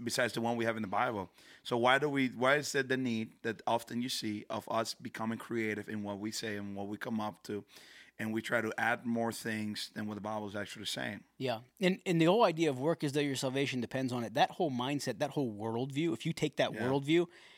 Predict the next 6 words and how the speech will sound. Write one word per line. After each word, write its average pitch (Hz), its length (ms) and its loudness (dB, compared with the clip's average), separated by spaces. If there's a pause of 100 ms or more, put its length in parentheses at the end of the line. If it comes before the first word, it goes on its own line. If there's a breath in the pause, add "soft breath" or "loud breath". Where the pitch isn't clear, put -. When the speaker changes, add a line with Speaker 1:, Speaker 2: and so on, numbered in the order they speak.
(180 loud breath)
Speaker 2:
it's 139 160 0
an 139 160 0
incorrect 151 720 -2 (180)
anti-Bible 135 680 0
<laughs> 117 40 -8
worldview. 123 440 -2